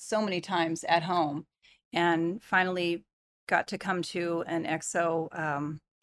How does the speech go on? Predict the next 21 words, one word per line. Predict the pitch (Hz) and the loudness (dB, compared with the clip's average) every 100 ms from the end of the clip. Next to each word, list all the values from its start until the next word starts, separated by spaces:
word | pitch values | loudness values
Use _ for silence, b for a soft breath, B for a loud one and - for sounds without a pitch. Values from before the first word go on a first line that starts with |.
| 175 | -8
X | 165 - | -6 -8
O | |
conference, | 175 190 180 - 156 156 - - | -4 -2 -2 -2 -4 -4 -6 -8
and | 196 190 - _ _ _ - | -4 -4 -6 _ _ _ -2
we | 277 | 0
were | 294 | 2
just | 208 196 - - _ - | 2 0 -2 -14 _ -4
in | 190 | 0
awe | 113 175 151 139 - _ _ | 4 4 4 0 -6 _ _
of | 185 175 | -2 -2
how | - 202 196 185 175 170 - _ _ _ _ _ _ - | -4 2 4 6 6 4 -2 _ _ _ _ _ _ 6
everyone | 254 294 233 196 190 | 6 6 4 4 4
comes | 185 208 190 | 0 -2 -2
together. | 214 214 226 160 | 2 6 6 6
And | 143 190 190 | 2 0 0
as | 185 | 0
you | 196 | -2
said, | 190 240 208 | 2 6 6
it's, | 180 - | 4 0
it's | - - | -4 -4
just, | - 226 - - | -2 -2 -2 -18